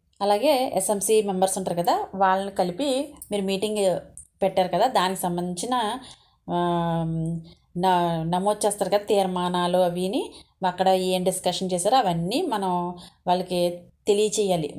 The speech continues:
మనం ఎన్రోల్‌మెంట్ ఎలాగా, ఆ, పెంచాలి దాని గురించి మనం చెప్పి వాళ్ళకి ఈ మీటింగ్ కనెక్ట్, కండక్ట్ చేయాలి. వాటికి సంబంధించిన వీడియోస్,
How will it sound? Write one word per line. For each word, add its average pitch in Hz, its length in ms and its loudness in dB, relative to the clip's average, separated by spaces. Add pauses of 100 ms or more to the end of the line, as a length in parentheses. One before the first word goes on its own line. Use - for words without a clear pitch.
మనం 185 180 0 (640)
ఎన్రోల్‌మెంట్ 196 520 0 (560)
ఎలాగా, 190 380 0 (1160)
ఆ, - 20 2 (240)
పెంచాలి 180 480 2 (440)
దాని 196 220 2
గురించి 185 320 -2 (600)
మనం 202 180 0 (800)
చెప్పి 202 400 -2
వాళ్ళకి 214 320 2 (240)
ఈ - 80 -2
మీటింగ్ 196 420 -4
కనెక్ట్, 175 360 -4
కండక్ట్ 175 360 -2
చేయాలి. 170 260 0 (100)
వాటికి 190 280 -2
సంబంధించిన 180 380 -2 (160)
వీడియోస్, 180 400 0